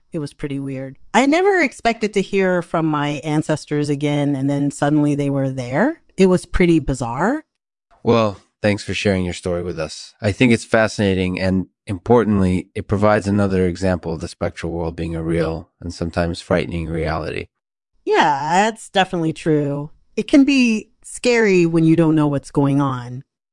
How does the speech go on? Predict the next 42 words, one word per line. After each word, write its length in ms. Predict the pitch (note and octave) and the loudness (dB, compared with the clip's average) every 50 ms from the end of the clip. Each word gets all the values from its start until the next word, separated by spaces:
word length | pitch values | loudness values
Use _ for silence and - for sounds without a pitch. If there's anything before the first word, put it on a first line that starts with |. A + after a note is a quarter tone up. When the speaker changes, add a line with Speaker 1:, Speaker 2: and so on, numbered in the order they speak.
| _ _ _ _ _ _ | _ _ _ _ _ _
Speaker 2:
Thank 240 | - G#2 G#2 F#2 - | 0 0 0 2 0
you 80 | G#2 - | -2 0
for 100 | - G2+ | 2 2
your 220 | F#2 F#2+ F#2 - | 4 4 2 4
honesty 480 | F#2 F#2 F#2 F#2 - - - - F#2 F2+ | 2 2 2 0 -2 -4 -2 0 0 0
and 100 | E2+ E2+ | 0 -2
consent 460 | - F2+ E2 - - F#2 F2 E2+ - | -4 -6 -6 -2 0 0 0 0 -2
to 80 | F2 | -2
have 160 | D#2+ E2 E2 - | 0 0 0 -2
this 160 | E2 D#2+ - | -4 -6 -8
discussion 480 | - - - - F#2 E2+ - - E2+ | -12 -18 -6 -4 -2 -2 -2 -2 -2
on 140 | E2+ E2+ E2 | -2 -2 -2
podcast. 640 | - - E2 D#2+ D#2 - - - - - - - _ _ _ _ _ _ _ _ _ _ _ _ _ | -2 -4 -4 -4 -4 -6 -6 -6 -6 -6 -10 -14 _ _ _ _ _ _ _ _ _ _ _ _ _
It's 200 | _ G#2+ - - | _ -4 -2 0
important 440 | A2 G#2 F#2+ - B2 B2 A#2 A2+ F#2 - | -2 -2 0 4 4 4 4 2 2 -2
to 80 | G2 | -2
talk 280 | - - G2+ F#2+ F#2 - | 0 0 0 0 0 -2
about 420 | F#2 D#2+ G2 F#2 F2+ F2 E2 - - | -2 0 2 2 2 0 0 -4 -8
these 500 | F#2+ F#2+ G2 F#2 F2+ E2+ - - - - | -8 -4 -2 -2 -2 -2 -4 -8 -14 -12
experiences 920 | - A2 F#2+ - - - _ A2 G#2+ G#2 G2+ F#2+ F2+ F2 - - F2 E2 F#2 _ _ | -12 -12 -12 -10 -14 -2 _ 2 4 4 4 2 0 -2 -6 -10 -10 -10 -10 _ _
openly 480 | A2 G#2 - - G2 F2+ F2 E2+ E2 | -2 0 0 0 0 0 0 -2 -4
so 140 | D#2+ - - | -4 -4 -4
that 160 | E2+ E2+ E2 | -4 -4 -4
people 260 | - - F#2+ - - F2 | -2 -6 -4 -4 -4 -6
can 160 | - - F#2 | -4 -2 -2
understand 640 | F2 E2+ E2 F2 - - - F2+ F2 E2+ F#2+ E2 D#2+ | -2 -2 -2 -6 -6 -4 -2 0 0 0 -2 -4 -6
the 80 | F2 | -8
basis 480 | E2+ D2+ F2 F2+ F#2 - - E2+ - - | -2 0 0 0 0 -2 -8 -10 -8 -6
of 100 | F2 E2 | -4 -2
our 200 | D#2+ E2 E2+ D#2 | 0 0 0 -2
fright 420 | - - - F2+ F2 F2 D#2+ - _ - | -2 -2 0 0 2 0 -2 -4 _ -12
and 300 | - E2+ E2 F2 D#2 C#2+ | -10 -8 -8 -8 -8 -4
why 260 | F2 F2 F2 F2 F2 | -2 0 0 0 0
we 140 | F2 F2 F2 | 0 -2 -4
sometimes 480 | - - E2 D#2+ - E2 D#2+ E2+ E2 | -4 -6 -8 -8 -6 -8 -8 -8 -8
find 320 | - - F2 E2+ E2+ E2 E2 | -6 -4 -2 -2 0 -2 -4
it 160 | E2 D#2+ - | -6 -8 -10
challenging 500 | - - F#2 E2+ E2 E2 D#2+ D#2+ D#2 D2+ | -6 -4 -2 -2 -2 -4 -4 -6 -10 -12
to 100 | D2 - | -12 -12
shake 280 | D2+ - - D#2+ D#2 - | -10 -8 -6 -6 -8 -8
them 160 | - D#2+ D#2+ | -12 -10 -10
off. 160 | D#2 A#1 G1+ | -10 -10 -12